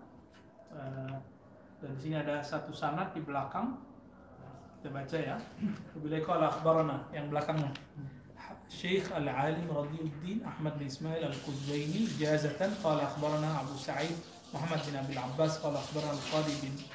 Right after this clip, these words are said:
Muhammad bin Sa'id qala akhbarana Abu Ishaq Ahmad bin Ah-, Muhammad qala akhbarani Ibnu Fanjawih, ya. Boleh dibaca Fanjuyah. Al-Husain bin Muhammad qala haddatsana Mukhallad bin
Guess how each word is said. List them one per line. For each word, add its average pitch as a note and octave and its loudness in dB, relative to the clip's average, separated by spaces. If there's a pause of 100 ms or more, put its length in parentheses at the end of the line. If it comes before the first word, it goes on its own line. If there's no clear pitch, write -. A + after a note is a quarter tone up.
(480)
Muhammad F3 4
bin D3 -2
Sa'id D#3 2 (160)
qala D3 4
akhbarana D3 2
Abu C#3+ -2
Ishaq D#3+ 4
Ahmad D3 -2
bin D#3 -2 (120)
Ah-, - -2 (160)
Muhammad F3+ 2 (580)
qala E3+ 8
akhbarani E3 4
Ibnu D#3 0
Fanjawih, D#3 2 (220)
ya. F3 -2 (320)
Boleh D#3+ 4
dibaca D#3+ 6
Fanjuyah. D#3+ 6 (840)
Al-Husain E3 4 (140)
bin D3+ 0
Muhammad E3+ 2 (560)
qala D3+ 8
haddatsana D3 2 (320)
Mukhallad E3 4
bin C#3+ -2